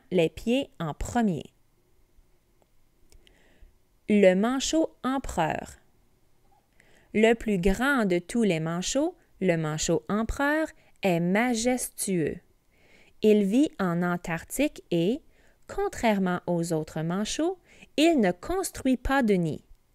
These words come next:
Le mâle conserve l'œuf pondu par la femelle sur ses pieds en le protégeant dans un repli de son ventre. La femelle va chercher de la nourriture dans la mer où elle reste jusqu'au moment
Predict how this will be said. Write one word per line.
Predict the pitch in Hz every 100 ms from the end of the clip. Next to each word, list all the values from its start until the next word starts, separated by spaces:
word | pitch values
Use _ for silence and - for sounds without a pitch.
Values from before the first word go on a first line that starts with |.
| _ _ _ - -
Le | 202 190
mâle | 190 220 302 349 -
conserve | - 254 262 - 240 214 185
l'œuf | 190 247 - -
pondu | 247 214 185 196
par | - 170
la | 165 160
femelle | - 180 196 240 262
sur | - 190
ses | - 175 170
pieds | - 208 277 349 - - _
en | 202 202
le | 160
protégeant | - 269 277 285 240 208 202 254 -
dans | 190 190 180 180
un | 170 165
repli | 226 233 - 285 294
de | 247
son | - 220 202
ventre. | 170 143 - - - _ _ _ _ _ _ _ _ _ -
La | 190 175
femelle | - 240 247 196 180 180
va | 175 226
chercher | - 240 - - 262 233
de | 196
la | 180 170
nourriture | 190 233 240 226 226 214
dans | 190 180
la | 175 156
mer | 165 180 262 294 - - - - -
où | 277 -
elle | 220 185
reste | 175 208 247 - - 277 220
jusqu'au | 208 285 - - 285 254
moment | 214 220 262 294